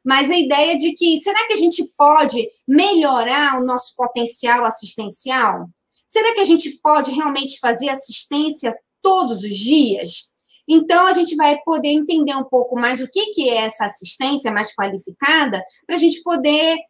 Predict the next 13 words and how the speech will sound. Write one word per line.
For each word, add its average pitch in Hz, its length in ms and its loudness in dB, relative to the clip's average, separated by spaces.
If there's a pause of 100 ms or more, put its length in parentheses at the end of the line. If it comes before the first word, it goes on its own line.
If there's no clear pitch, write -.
(140)
é, 254 460 2
compreender 302 720 2
mais 254 560 2
a, 214 500 4
se 233 140 0
a - 20 6
gente 247 260 0
realmente 262 560 0
pode 269 400 4
fazer 247 240 2
assistência 247 560 -4
todo 214 240 -2
dia 311 480 0